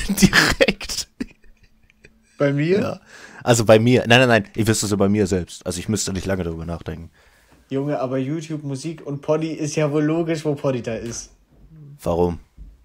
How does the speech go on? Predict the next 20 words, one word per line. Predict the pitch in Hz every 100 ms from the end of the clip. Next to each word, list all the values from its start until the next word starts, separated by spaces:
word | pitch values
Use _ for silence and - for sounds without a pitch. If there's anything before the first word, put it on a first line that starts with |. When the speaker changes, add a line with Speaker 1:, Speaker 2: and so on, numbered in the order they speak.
| _ _ _ - - _ _ _ _ _ _ _ _ _ _ _ _ -
Speaker 2:
Ist | 139
ja | 147
logisch, | 139 165 175
dass | 143 131
er | 131
da | 127
ganz | 131 131
hinten | 156 160 190
ist. | 175 185 262 - - - - -
<laughs> | - _ _ - -
Speaker 1:
Ernsthaft? | 95 170 - 220 - -
Bei | 165 110
mir | 110 113
wär | 107
er | 101
nicht | 101 101
hinten. | 101 92 98 95 - - - _ _ _ _ _ - - - - - -
Speaker 2:
Hä, | - 135 147
nicht? | 147 143 202 202 160
Speaker 1:
Nee. | 95 92 85 85 82 80